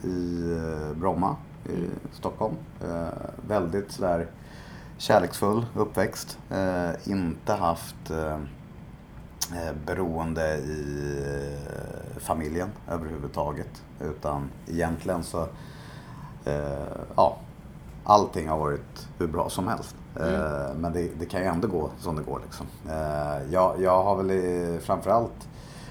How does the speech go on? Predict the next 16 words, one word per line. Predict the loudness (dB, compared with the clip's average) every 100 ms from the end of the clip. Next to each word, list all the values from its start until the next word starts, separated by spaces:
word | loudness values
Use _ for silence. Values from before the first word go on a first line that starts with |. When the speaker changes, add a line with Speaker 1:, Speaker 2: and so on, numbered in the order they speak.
| -6
Speaker 1:
när | 2
jag | 2
tittar | 2 -4
tillbaka | 2 4 4 2
på | -4
min | -2 4
barndom | 4 4 0 -2
så | 0
har, | 0 0 -4
har | 0
det | 4
alltid | 2 0
varit | -4 -4
så | -4
att | -4
jag, | -2